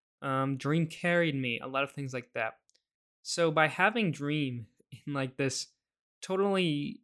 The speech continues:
unrelated, I don't know, to combat note, where Fundy just built a restaurant and was able to build, he built in this video basically a way that he could play a movie in Minecraft,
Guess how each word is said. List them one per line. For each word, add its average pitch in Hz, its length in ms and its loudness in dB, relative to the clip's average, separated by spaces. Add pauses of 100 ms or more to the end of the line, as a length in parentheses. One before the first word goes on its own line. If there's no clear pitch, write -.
(220)
unrelated, 135 920 4 (1120)
I 151 100 -2
don't 143 120 2
know, 131 220 4
to 131 480 -2 (220)
combat 135 680 2
note, 135 500 -2 (400)
where 143 120 0
Fundy 151 280 -2
just 135 300 -6
built 147 260 0
a 143 60 -2
restaurant 131 720 -2
and 135 260 -10
was 139 140 -6
able 139 260 -4
to 127 120 -8
build, 131 400 -4
he 147 100 -8
built 147 380 -4
in 147 160 -6
this 135 180 -8
video 120 580 -4 (560)
basically 160 500 -2
a 143 100 4
way 131 420 4
that 147 160 -6
he 147 160 -4
could 131 160 -10
play 147 280 -4
a 131 60 0
movie 139 640 -4
in 135 160 -6
Minecraft, 131 760 -4